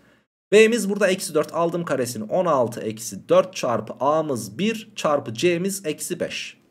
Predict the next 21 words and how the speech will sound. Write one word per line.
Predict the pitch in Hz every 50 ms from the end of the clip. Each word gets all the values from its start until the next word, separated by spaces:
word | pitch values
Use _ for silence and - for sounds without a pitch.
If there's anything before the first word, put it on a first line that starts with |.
| _ _ _ _ _ _ -
Hocam | 208 220 254 240 247 247 247
burası | 247 247 240 247 254
ne | 254
yaptı? | 247 196 - - - 226 220 - - - _ -
Şurası | - - 226 214 208 - -
artı | - 180 190 196 196 - 214
yirmi | 196 196 214 208 214 214
olduğu | 220 220 233 262
için | 233 - - 196 - -
on | 220 226 214
altı | 208 185 165 165 -
artı | 156 147 - - 151
yirmiden | 147 139 135 - 131 123 -
otuz | - 120 117 147 143 -
altı | 165 165 190 190 214
geldi. | 190 208 202 196 196 190 202 196 - - - _ _ _ _ _
Otuz | 185 196 - 196 196
altı | 220 208 208 208 220 214
sıfırdan | - 208 - 214 202 190 202 196 196 190
büyük | 202 208 208 208
olduğundan | - - 196 202 208 170 226 285 294 285 240 170 107 - -